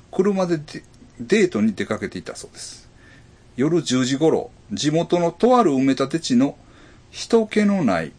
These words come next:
薄暗い片側二車線の広い道があるのですが、路肩に車を止め、車中で二人おしゃべりしていたそうです。しばらくして友人が、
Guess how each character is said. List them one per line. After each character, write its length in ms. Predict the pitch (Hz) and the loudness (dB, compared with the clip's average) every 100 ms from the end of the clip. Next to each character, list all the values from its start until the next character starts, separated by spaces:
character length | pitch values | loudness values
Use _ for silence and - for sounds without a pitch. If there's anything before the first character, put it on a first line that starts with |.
| - - | -20 -8
薄 360 | 127 - 165 | -6 -2 -2
暗 280 | 160 175 190 | 2 4 4
い 120 | 107 - - - | 2 -4 -20 -16
片 280 | - - 196 | -16 0 2
側 260 | 185 185 180 | 2 2 2
二 140 | 117 | 2
車 140 | 117 170 | 2 0
線 240 | 117 92 | -2 -4
の 100 | 82 | -6
広 340 | - 175 226 | -6 -2 2
い 160 | 123 92 | 2 0
道 200 | - 90 | -4 -8
が 100 | 82 | -8
あ 40 | |
る 100 | 76 | -10
の 120 | 73 78 | -14 -14
で 80 | |
す 140 | 73 80 | -14 -8
が、 220 | 95 143 - - - - - - - | -4 -4 -8 -20 -20 -20 -20 -20 -8
路 120 | 107 | -6
肩 240 | - 160 170 | 0 2 2
に 120 | 175 | -2
車 340 | - 226 202 | 0 2 2
を 80 | 185 | 0
止 140 | 165 101 | -2 -4
め、 160 | 65 - - - - - - - | -4 -14 -20 -20 -20 -20 -20 -10
車 240 | - 175 | -4 -2
中 340 | - 208 113 | 0 0 0
で 180 | 98 139 - | 0 -2 -4
二 240 | - - 160 | -18 -2 -2
人 140 | 117 - | 0 -4
お 60 | |
し 100 | - | -2
ゃ 80 | 202 | 0
べ 140 | 226 | 0
り 80 | 143 | -4
し 140 | - - | -6 -8
て 100 | 78 | -10
い 60 | |
た 140 | - - | -10 -14
そ 180 | - | -12
う 40 | - | -14
で 80 | - | -14
す。 240 | - - - - - - - - - - - | -18 -16 -18 -20 -20 -20 -20 -20 -20 -20 -20
し 180 | - - | -10 -4
ば 140 | 156 202 | 0 2
ら 120 | 175 | 2
く 140 | 107 | -2
し 100 | 95 | -6
て 120 | - | -6
友 240 | 95 110 113 | -4 -2 0
人 260 | 107 107 | 0 0
が、 240 | 107 117 | 2 0